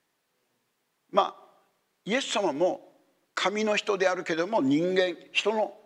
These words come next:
子でもあります。ですから、いつでもそのような誘惑とか試みとかいうものにさらされる。まあ、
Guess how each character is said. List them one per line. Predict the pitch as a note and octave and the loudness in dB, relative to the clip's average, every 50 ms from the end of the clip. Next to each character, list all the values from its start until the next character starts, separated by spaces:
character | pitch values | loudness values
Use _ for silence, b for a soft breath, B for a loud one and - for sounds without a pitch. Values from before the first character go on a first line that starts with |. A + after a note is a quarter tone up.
| - _ _ _ _ _ _ _ _ _ _ _ _ _ _ _ _ _ _ _ | -20 _ _ _ _ _ _ _ _ _ _ _ _ _ _ _ _ _ _ _
子 | - F3 D#3 | -4 -2 0
で | C#3+ C#3 | 0 -2
も | C3 B2+ C#3+ - - - | -2 -4 -6 -6 -8 -8
あ | - A2+ | -8 -8
り | A2 | -8
ま | G2+ F2+ - | -8 -12 -16
す。 | - - - _ _ _ _ | -18 -20 -20 _ _ _ _
で | - - | -4 -2
す | C4 - | -2 0
か | - A3+ | -2 -2
ら、 | E3+ C#3+ - B B B B | -2 -2 -6 B B B B
い | - A#3 | -12 -6
つ | - - - | -6 -6 -2
で | - - | -2 0
も | F#4 D#4+ C#4 - - - - - _ _ _ _ _ _ _ _ _ _ _ _ _ _ _ _ - | 2 2 0 0 -4 -16 -20 -20 _ _ _ _ _ _ _ _ _ _ _ _ _ _ _ _ -2
そ | - F3+ | 0 0
の | F#3 F#3 | 0 2
よ | F#3 F3+ | 0 2
う | E3 | 2
な | D3 C3 B2 | 0 -2 -2
誘 | A#2+ B2 C3+ D#3+ F3 | 0 2 4 4 4
惑 | E3+ E3+ E3+ - - - - | 4 2 0 -2 -4 -12 -8
と | - C#3+ C3+ | -8 -6 -4
か | - B2 G#2 - - - - | -2 -4 -4 -6 -8 -10 0
試 | - F#3 F#3 F#3+ | 0 2 2 2
み | F#3 F3 | 0 -2
と | - - D3 | -2 -4 -6
か | - A#2 A2 | -4 -4 -6
い | A2 A2 | -6 -4
う | A#2+ B2 | -4 -4
も | A#2 A#2 | -4 -4
の | A2+ A#2+ | -4 -2
に | F3+ A3+ B3+ G#3+ - - - - | -2 -2 -2 -2 -6 -12 -16 -8
さ | - - - | -4 -2 0
ら | B2+ D3 F3 | 0 0 -2
さ | - - G3 F3+ | 0 0 0 0
れ | F3+ D3+ | 0 -4
る。 | - - - - - _ b b b b b b b b b b b b | -6 -12 -20 -20 -20 _ b b b b b b b b b b b b
ま | C#3+ D#3+ | -2 -2
あ、 | C#3+ - | -2 -2